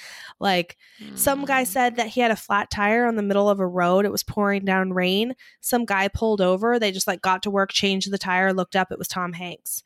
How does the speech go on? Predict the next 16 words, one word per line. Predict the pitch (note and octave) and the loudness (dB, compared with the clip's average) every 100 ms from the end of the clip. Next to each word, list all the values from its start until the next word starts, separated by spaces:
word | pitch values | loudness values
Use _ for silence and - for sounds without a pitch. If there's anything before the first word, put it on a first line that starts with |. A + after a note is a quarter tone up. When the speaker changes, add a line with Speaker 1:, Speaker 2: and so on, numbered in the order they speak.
| - - - | -18 -10 -4
Speaker 1:
Like, | G#3+ G3+ | -4 0
there's | A#3+ A#3+ - _ - | 0 0 -4 _ -2
all | B3 A#3+ B3 | 0 2 0
these | B3+ B3+ | -2 -2
stories | - A3 G#3+ G#3 F#3 F3 - | 0 2 2 2 0 -2 -2
of | - F#3+ | -2 -2
him | - G3 F#3 F#3+ | 0 0 2 0
just | G3 F#3 - | -2 -2 -4
actually | F3 E3+ - F#3 | -4 -2 -2 -2
being | F3 F3+ E3+ | 0 0 -2
the | F3 | -6
best | F3 E3 - - - | -8 -8 -6 -8 -10
human | - F3+ E3+ | -8 -6 -6
on | E3 D#3+ | -10 -12
the | D#3 | -14
planet. | E3 D#3+ C3+ | -14 -14 -14